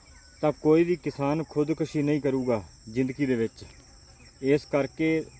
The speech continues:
ਜ਼ਿਮੀਂਦਾਰਾਂ ਨੂੰ ਬੇਨਤੀ ਹੈ ਕਿ ਜਦੋਂ ਵੀ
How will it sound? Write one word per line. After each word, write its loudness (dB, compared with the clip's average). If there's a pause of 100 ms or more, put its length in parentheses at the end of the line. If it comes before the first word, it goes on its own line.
(1400)
ਜ਼ਿਮੀਂਦਾਰਾਂ 2
ਨੂੰ -4 (260)
ਬੇਨਤੀ -2
ਹੈ 0
ਕਿ -4
ਜਦੋਂ -2
ਵੀ -2